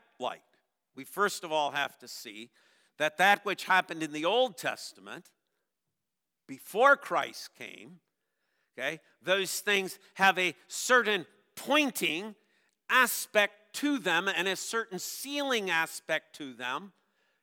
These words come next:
okay, that is the same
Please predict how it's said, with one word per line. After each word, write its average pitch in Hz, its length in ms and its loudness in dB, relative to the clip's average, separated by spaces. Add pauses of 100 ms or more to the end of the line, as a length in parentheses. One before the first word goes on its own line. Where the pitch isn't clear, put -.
(100)
okay, 180 280 -10 (460)
that 214 200 6
is 220 280 4
the 202 220 2
same 226 920 2